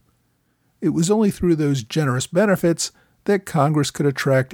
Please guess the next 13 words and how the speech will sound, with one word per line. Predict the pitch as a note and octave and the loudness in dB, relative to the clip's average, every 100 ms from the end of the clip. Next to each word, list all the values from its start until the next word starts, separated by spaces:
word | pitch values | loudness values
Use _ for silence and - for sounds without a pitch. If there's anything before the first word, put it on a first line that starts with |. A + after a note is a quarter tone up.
| _ | _
any | G3 F#3+ D#3+ | 0 2 2
new | C#3+ D3 | 0 0
men | B2 A#2+ | 0 -2
to | A2+ B2 | -4 -4
enlist. | A2+ C3+ E3 A#2+ - - _ _ _ _ _ _ _ - | -4 2 2 0 -8 -12 _ _ _ _ _ _ _ -8
The | A#2 | 0
men | E3+ E3 | 2 2
who | D3+ | 2
had | C3+ | 0
fought | - C#3+ - | 0 -2 -2
for | B2 | -6
years, | C3 G#3+ B3 C#3 | -2 2 2 0
though, | C#3+ C#3 C#3 | 0 -2 -2